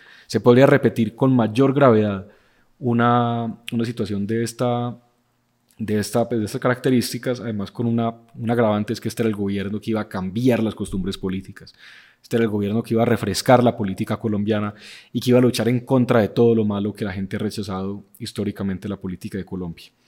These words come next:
Entonces tendría un elemento adicional de, digamos, de gravedad, porque lo que siento, lo que veo, lo que leo es que esa frustración del cambio que no llega, el cambio que no ocurre, el cambio que no se ejecuta, se acumula y se acumula y se acumula, y eso puede detonar en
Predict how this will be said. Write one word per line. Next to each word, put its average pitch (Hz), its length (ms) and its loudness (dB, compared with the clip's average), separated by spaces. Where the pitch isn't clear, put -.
Entonces 110 320 -6
tendría 101 300 -2
un 104 80 -2
elemento 101 520 -4
adicional 101 520 -4
de, 113 260 -2
digamos, 107 320 -6
de 117 80 -2
gravedad, 113 460 0
porque 98 420 -6
lo 110 120 -6
que 104 200 -2
siento, 127 500 4
lo 110 140 0
que 107 160 -2
veo, 123 320 6
lo 110 120 2
que 110 140 -2
leo 127 380 6
es 110 180 0
que 123 300 0
esa 120 240 2
frustración 107 560 0
del 120 160 2
cambio 120 540 2
que 101 140 -2
no 107 160 2
llega, 120 300 4
el 107 140 -2
cambio 110 340 -2
que 104 140 -4
no 107 100 2
ocurre, 120 380 2
el 107 100 -2
cambio 113 280 -2
que 104 120 -4
no 110 120 2
se 131 100 2
ejecuta, 127 560 -2
se - 140 0
acumula 139 420 4
y 120 40 4
se 123 80 -2
acumula 117 320 -2
y 110 40 0
se 117 60 -4
acumula, 117 380 -2
y 107 60 0
eso 101 180 -6
puede 113 220 0
detonar 104 380 -4
en 110 200 -2